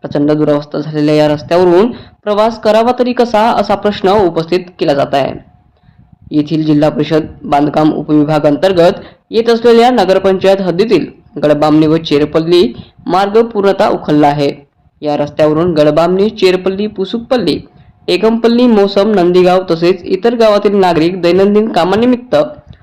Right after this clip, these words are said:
अहेरी मुख्यालयी दररोज ये जा करत असतात. त्यासोबतच शाळकरी विद्यार्थी देखील शिक्षण घेण्यासाठी अहेरी गाठतात. दरम्यान रस्ता खराब असल्यामुळे लहान मोठे अपघात होत आहेत.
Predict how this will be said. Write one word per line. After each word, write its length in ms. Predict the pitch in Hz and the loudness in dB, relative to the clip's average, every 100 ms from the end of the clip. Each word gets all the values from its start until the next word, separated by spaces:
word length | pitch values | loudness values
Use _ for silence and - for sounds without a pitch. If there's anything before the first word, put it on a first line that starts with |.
| _ _ | _ _
अहेरी 280 | 175 202 240 | -2 0 2
मुख्यालयी 480 | 233 214 208 190 214 | 0 -2 0 0 2
दररोज 500 | 190 185 165 196 185 | 2 2 4 2 2
ये 100 | 165 | 2
जा 180 | 165 185 | 2 0
करत 260 | 160 151 | -2 -4
असतात. 340 | 139 - - - - _ _ _ _ _ | -6 -4 -6 -6 -14 _ _ _ _ _
त्यासोबतच 680 | 151 151 151 185 175 196 - - _ _ | -8 -4 -4 0 0 0 -4 -20 _ _
शाळकरी 380 | 214 214 226 262 | 0 0 2 0
विद्यार्थी 420 | 247 190 208 208 | -2 0 0 2
देखील 400 | 226 214 214 220 262 - | 2 2 0 -2 -4 -8
शिक्षण 380 | 180 - 220 | -6 0 2
घेण्यासाठी 600 | 214 202 196 196 202 254 - | 2 2 0 0 0 0 -4
अहेरी 260 | 175 165 | -2 0
गाठतात. 440 | 208 165 165 147 147 - - _ _ - - - | 2 0 0 -2 -2 -4 -18 _ _ -20 -20 -10
दरम्यान 400 | 147 147 147 151 | -2 2 4 2
रस्ता 260 | 147 - 151 156 | 0 0 -2 2
खराब 260 | 156 151 | 0 0
असल्यामुळे 500 | 120 180 196 196 180 247 - _ _ 170 | -2 0 2 4 2 0 -4 _ _ -4
लहान 280 | 190 233 | 0 2
मोठे 300 | 254 226 254 | 2 4 4
अपघात 260 | 226 190 214 214 | 4 2 0 0
होत 120 | 180 | -6
आहेत. 280 | - 160 151 | -4 -2 -4